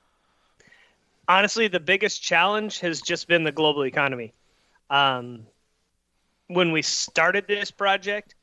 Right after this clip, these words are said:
we, uh, came up with a few different quotes and came up with this, and we're like, Okay, what is it gonna take to to make this, and the numbers came back in a place where we're like, "Okay, we can do this." And then over the course of the development cycle,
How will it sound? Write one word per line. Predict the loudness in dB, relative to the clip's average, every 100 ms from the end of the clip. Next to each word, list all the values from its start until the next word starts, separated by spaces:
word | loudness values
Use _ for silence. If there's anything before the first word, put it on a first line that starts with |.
| _ _ _ _ _ _
we, | -2 0 2
uh, | 0 0 -2 -8 -14 _ _ _ _
came | -2 0
up | 0 -2
with |
a | -10
few | -10 -8
different | -8 -10 -12
quotes | 2 4 4 0
and | -8
came | -4 -4
up | -4
with | -2
this, | 0 0
and | -2
we're | -4
like, | -2
Okay, | -4 0 2 4 0 -6 _ _ _ _ _ _ _
what | 4 4
is | 2
it | -2
gonna | -4 -4
take | -4 -4 -4
to | -8 -6 -10 _ _ _
to | -10
make | -2 0 -2
this, | -8 -8
and | -10 -8
the | -4
numbers | -4 0 -2
came | 0 -2 -2
back | 0 0 0
in | -8 -10 -8
a | -8 -8
place | -2 0 0
where | -2 -4
we're |
like, | -4 -2
"Okay, | -2 2 2 0 _ _ _
we | -14 -6 -4
can | -4 -4
do | -4 -4
this." | -8 -8 -8
And | 0 2 4 0 -6 -12 _
then | 0 2 2
over | 0
the | -4
course | -2 0 0 0
of | -6
the |
development | -4 2 2 2 0 -8
cycle, | -4 -2 -2 -2 -2 -4